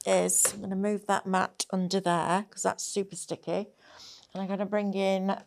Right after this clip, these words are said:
a mat for stabilised fabric. That'll do, I think, for stabilised fabric.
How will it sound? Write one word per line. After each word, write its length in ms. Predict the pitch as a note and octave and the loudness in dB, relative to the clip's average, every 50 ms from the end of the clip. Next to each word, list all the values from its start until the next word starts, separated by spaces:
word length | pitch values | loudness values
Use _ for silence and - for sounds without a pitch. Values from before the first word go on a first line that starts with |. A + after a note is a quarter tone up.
| _ - | _ -2
a 240 | G3 F#3+ F#3+ F#3+ F#3 | 0 0 0 0 -2
mat 680 | F3+ F#3 F#3+ F3+ E3+ - - - _ _ - - - - _ - - - | -2 0 2 4 2 2 0 -6 _ _ -20 -18 -18 -20 _ -20 -20 -20
for 760 | - - - - G3 F#3+ F3 E3 D#3+ D#3+ E3 E3+ F#3+ G#3 A#3 A#3+ - - - - _ _ _ _ - - - _ _ - - - - - - - - _ - - - - - - _ - _ _ _ - | -20 -16 -8 -4 -2 -2 0 0 2 4 4 4 6 4 4 2 -2 -8 -12 -18 _ _ _ _ -20 -20 -20 _ _ -20 -20 -20 -20 -20 -20 -20 -20 _ -20 -20 -20 -20 -20 -20 _ -20 _ _ _ -8
stabilised 1040 | - - - - - A3 G#3 G3+ G3 G3+ F#3 F3+ F3 E3+ E3+ E3+ E3 - - - | -6 -4 -2 6 8 8 10 10 8 6 4 4 6 4 4 4 2 0 -2 -2
fabric. 480 | - - E3+ - - - F3+ E3+ E3+ - - - - - - - - - - - - - - - - - _ - - - - - - - - _ _ _ _ - - - - - - - - _ _ _ _ _ _ _ _ - - - | 0 0 0 0 2 4 4 4 4 2 -2 -6 -6 -6 -8 -10 -14 -14 -16 -16 -18 -18 -20 -20 -20 -20 _ -20 -20 -8 -6 -6 -6 -6 -12 _ _ _ _ -14 -14 -14 -18 -20 -20 -20 -20 _ _ _ _ _ _ _ _ -20 -10 -8
That'll 200 | - - - E3 | -6 -4 -4 -4
do, 120 | - B2+ | -2 -2
I 80 | A#2 E3 | -2 -2
think, 240 | - - F3+ E3 - | 0 -2 -4 -4 -4
for 100 | - F3 | -6 -8
stabilised 600 | - - D#3+ E3 E3+ - D#3+ D#3+ E3 F3+ - - | -4 0 2 2 2 2 2 2 2 2 0 0
fabric. 380 | - E3+ E3+ - E3+ F3 - | -2 -4 0 0 0 0 0